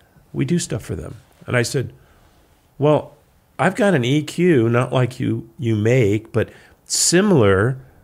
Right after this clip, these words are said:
Would you be interested in, uh, in building it for me?"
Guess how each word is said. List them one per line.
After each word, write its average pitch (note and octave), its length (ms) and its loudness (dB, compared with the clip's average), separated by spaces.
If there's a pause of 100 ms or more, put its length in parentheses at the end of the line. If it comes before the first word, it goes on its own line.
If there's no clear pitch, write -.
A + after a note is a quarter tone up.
(320)
Would B2+ 160 0
you C#3 60 0
be C3 120 4
interested B2 520 4
in, A2 300 -2
uh, G#2+ 340 -2
in A2+ 160 -6
building D#3+ 360 0
it - 140 -12
for F2+ 240 -10
me?" F#2 220 -16